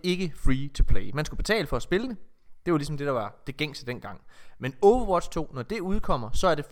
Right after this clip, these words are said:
free to play fra starten af. Og det er jo lidt det, vi har sådan, mm, sagt til Battlefield. Altså, hvad fanden har I gang i? Altså, det er den, du, den genre, I er inde i.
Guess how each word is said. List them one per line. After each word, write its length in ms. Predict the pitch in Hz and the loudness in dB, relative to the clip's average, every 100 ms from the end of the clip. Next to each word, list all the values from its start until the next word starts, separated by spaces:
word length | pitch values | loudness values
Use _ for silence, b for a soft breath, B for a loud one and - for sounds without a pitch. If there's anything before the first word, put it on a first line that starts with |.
| - | -6
free 220 | 170 180 | -6 -6
to 140 | - 151 | -10 -4
play 300 | - 127 143 - | -2 -2 -6 -10
fra 80 | |
starten 440 | - 139 113 - 104 | -4 -2 -4 -8 -14
af. 140 | 85 _ - b b b b b b | -16 _ -20 b b b b b b
Og 100 | 165 | 2
det 60 | 180 | 4
er 20 | |
jo 40 | |
lidt 180 | 180 220 | 4 0
det, 120 | 202 | -4
vi 80 | 196 | -4
har 140 | 165 | -6
sådan, 340 | 143 180 147 123 b b b - - - | -6 -6 -6 -8 b b b -20 -20 -14
mm, 540 | 123 117 113 104 90 | -12 -10 -12 -14 -10
sagt 240 | - - | -4 -4
til 100 | - | -4
Battlefield. 460 | 143 170 175 170 156 | -6 -4 -4 -8 -12
Altså, 160 | - - | -12 -8
hvad 60 | |
fanden 260 | - 180 214 | -4 -4 -4
har 80 | 196 | -4
I 40 | |
gang 240 | - 330 | -4 -6
i? 80 | 156 - - - | -8 -12 -12 -8
Altså, 140 | 135 | -6
det 160 | 143 214 | -2 0
er 40 | |
den, 220 | 165 220 - - | 0 0 -4 -12
du, 60 | 196 - | -4 -2
den 140 | 247 - | -2 -4
genre, 680 | - - 165 202 254 233 175 | -8 0 2 2 -4 -8 -8
I 120 | 160 | -10
er 120 | - | -6
inde 260 | 180 220 | -4 -4
i. 120 | 170 | -6